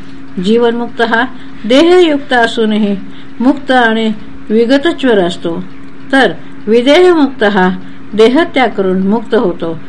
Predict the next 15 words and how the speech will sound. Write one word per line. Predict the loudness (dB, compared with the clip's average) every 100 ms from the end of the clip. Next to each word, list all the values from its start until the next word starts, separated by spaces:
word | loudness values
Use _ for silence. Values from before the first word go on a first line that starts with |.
| -12 -4
आणि | 0 0
देहात | 2 2 2 0
असताही | -2 -2 0 0 -2 -4 -12 -12 -2
वासनारहित | 2 2 0 0 0 0 -2 -2
असतो. | -4 -6 -10 -12 -12 -12 -12 -12 -12 -12 -12 -12 -12 -8 0
रामा, | 2 4 2 2 -4 -6 -4
आता | 0 2 0
समाधी | 0 0 2 4 4
व्युत्थानकाळी | 4 0 0 0 0 2 2 4
व्यवहार | 2 2 2 0
करणाऱ्या | 2 2 2 2 2 0 -6 -12 -12 -12 -12 -12 -12 -12 -12 -12 -12 -12 -12 -12 -12 -12 -12 -12 -12 -12 -12 -12 -12 -12 -12 -12 -12 -12 -12 -12 -12 -12 -12 -12 -12 -12 -12 -12 -12 -12 -12 -10 -4 4
जीवनमुक्ताची | 6 6 4 2 2 2 2 2
लक्षणे | 2 -2 -2
तुला | -2 -2 -2
सांगतो. | 0 -2 -2